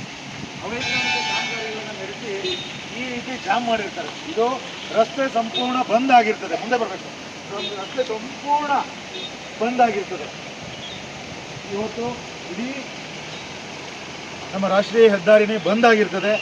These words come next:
ಇಲ್ಲಿಗೆ ಎಲ್ಲ ಅಧಿಕಾರಿಗಳು ಸಹ ಬಂದು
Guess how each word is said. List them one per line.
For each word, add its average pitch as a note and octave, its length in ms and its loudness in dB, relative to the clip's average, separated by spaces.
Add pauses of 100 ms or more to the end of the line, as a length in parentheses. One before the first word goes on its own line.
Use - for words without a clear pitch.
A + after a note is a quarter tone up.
(720)
ಇಲ್ಲಿಗೆ F#3 340 2
ಎಲ್ಲ F#3 180 6
ಅಧಿಕಾರಿಗಳು G3+ 720 6
ಸಹ G3 180 6
ಬಂದು G3 360 2